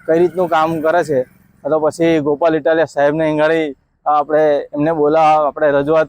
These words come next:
કરીશું, કારણ કે આ ભાજપ સરકારથી લોકો ત્રાસી ગયા સાહેબ. આ જી એસ ટી ભરતા હોય, આ તકલીફો, અ, આવે છે પબ્લિકને. જો આમને આમ ચાલ્યું તો આ સરકાર, અ, અ, વધુ સમય, અ, ટકી શકે એવું લાગતું નહીં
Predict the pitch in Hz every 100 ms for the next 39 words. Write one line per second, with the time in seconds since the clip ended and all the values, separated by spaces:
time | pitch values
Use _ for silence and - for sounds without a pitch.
0 | - 160 156 160 147 _ _ _ - 156
1 | 160 165 165 147 156 165 175 170 175 180
2 | 170 185 185 160 151 190 175 170 147 135
3 | 131 - _ _ 156 139 165 185 - 185
4 | 160 160 190 185 208 185 - _ _ _
5 | - 175 175 160 175 170 175 180 170 160
6 | 151 160 156 151 - 151 170 196 165 131
7 | _ _ - 147 160 156 151 135 - _
8 | _ 160 175 170 180 185 185 175 165 180
9 | 175 139 - _ _ 170 175 160 170 170
10 | 156 170 175 170 160 151 151 147 151 -
11 | _ _ 151 147 147 160 196 180 202 202
12 | 214 208 220 196 247 175 185 185 202 196
13 | 196 202 185 156 - 185 180 143